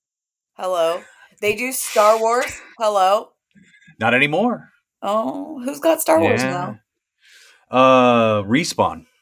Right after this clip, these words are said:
Speaker 2: Respawn
Speaker 1: Wow.
Speaker 2: has, uh, the ones that's, and they made Titanfall.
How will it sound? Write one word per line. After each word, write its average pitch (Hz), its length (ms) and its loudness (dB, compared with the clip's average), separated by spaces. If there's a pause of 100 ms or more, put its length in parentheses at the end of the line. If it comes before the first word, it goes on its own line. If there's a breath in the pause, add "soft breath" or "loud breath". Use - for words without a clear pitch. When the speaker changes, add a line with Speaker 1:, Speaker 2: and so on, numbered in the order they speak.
(480)
Speaker 2:
Respawn 127 520 0
Speaker 1:
Wow. 107 60 -4
Speaker 2:
has, 107 680 -6 (420 soft breath)
uh, 101 460 -4
the 113 100 -2
ones 135 260 0
that's, 127 280 -2
and 107 240 -6
they 135 80 0
made 127 240 -4
Titanfall. 113 480 -6